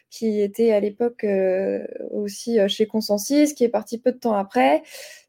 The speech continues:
et qui est revenu, euh, quelques temps après en disant, c'est vrai qu'à l'époque, on avait parlé de, bah, ce manque de représentation de, du secteur. Et c'est pour ça qu'il y a des gens comme, euh, Simon et moi chez Consensus ou, euh, euh, dans chaque, euh, société française qui, bon, à l'époque,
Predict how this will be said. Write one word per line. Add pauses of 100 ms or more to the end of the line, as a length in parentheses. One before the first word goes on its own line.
et
qui
est
revenu,
euh,
quelques
temps
après
en
disant,
c'est
vrai
qu'à
l'époque,
on
avait
parlé
de,
bah,
ce
manque
de
représentation
de,
du
secteur. (360)
Et
c'est
pour
ça
qu'il
y
a
des
gens
comme,
euh, (300)
Simon
et
moi
chez
Consensus
ou,
euh, (460)
euh,
dans
chaque,
euh,
société
française
qui,
bon,
à
l'époque,